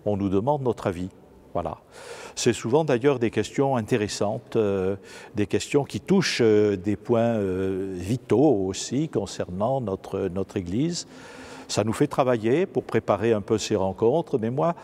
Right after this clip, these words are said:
euh, finalement, ça m'a beaucoup aidé pour réfléchir aussi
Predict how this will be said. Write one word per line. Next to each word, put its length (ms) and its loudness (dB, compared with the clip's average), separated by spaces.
euh, 240 0
finalement, 580 2
ça 220 0
m'a 160 2
beaucoup 560 0
aidé 320 2
pour 600 2
réfléchir 880 0
aussi 420 -2